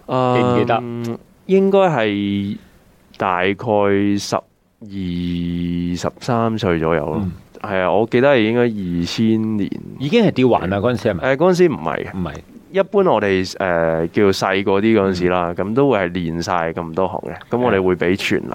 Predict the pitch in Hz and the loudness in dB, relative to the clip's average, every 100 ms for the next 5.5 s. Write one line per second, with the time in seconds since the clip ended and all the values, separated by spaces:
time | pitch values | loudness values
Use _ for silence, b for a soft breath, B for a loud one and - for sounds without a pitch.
0 | - - - - - 113 131 107 98 90 | -12 -16 -20 -12 -6 0 0 2 2 2
1 | 90 87 95 87 90 101 98 107 101 90 | 0 -2 -2 0 0 0 0 -2 0 0
2 | 87 104 113 101 - 78 - 87 92 82 | 0 0 2 0 -4 -12 -10 -4 -2 -2
3 | 78 80 95 90 98 87 82 85 50 - | -2 -4 0 0 0 -2 -2 -4 -4 -4
4 | 87 92 107 104 107 - _ _ - 113 | -2 -2 0 0 0 -6 _ _ -8 -2
5 | 107 104 80 80 | 0 0 -4 -4